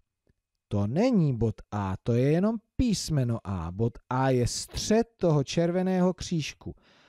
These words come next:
S bodem B, tohle je jenom písmeno B. Bod B je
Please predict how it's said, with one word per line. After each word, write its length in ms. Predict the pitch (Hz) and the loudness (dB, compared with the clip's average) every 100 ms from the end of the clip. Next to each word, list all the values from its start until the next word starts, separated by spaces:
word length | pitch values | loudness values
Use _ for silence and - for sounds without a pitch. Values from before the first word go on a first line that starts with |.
| _ - | _ -10
S 140 | 127 131 | -6 -2
bodem 580 | 135 180 185 196 170 | 2 2 2 2 0
B, 380 | 147 131 104 76 - _ - | 0 0 -2 -8 -16 _ -2
tohle 400 | 123 123 120 113 | 0 2 0 -2
je 120 | 104 | -4
jenom 680 | 110 135 170 202 226 240 208 - | -2 0 2 2 0 -2 -6 -2
písmeno 640 | 185 151 - 165 156 135 | -2 -2 0 0 2 0
B. 260 | 117 101 87 | 0 -4 -6
Bod 360 | 104 113 104 | -2 -2 -2
B 340 | 110 135 160 170 | -2 0 2 4
je 240 | 175 170 | 4 2